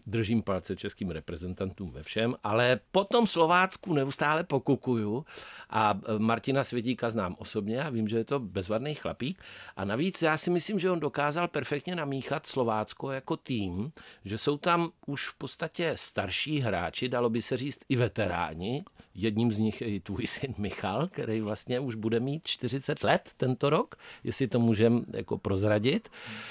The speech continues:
A do toho s-, eh, namíchal ty mladý kluky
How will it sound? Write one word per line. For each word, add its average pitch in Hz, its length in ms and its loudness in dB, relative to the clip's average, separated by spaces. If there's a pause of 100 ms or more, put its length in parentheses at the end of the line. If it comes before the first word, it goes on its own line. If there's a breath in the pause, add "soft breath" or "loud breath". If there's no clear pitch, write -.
(280 loud breath)
A 123 80 4
do 135 160 10
toho 190 300 8
s-, - 360 4
eh, 120 800 4
namíchal 139 640 6
ty 170 140 4
mladý 139 340 6
kluky 120 540 0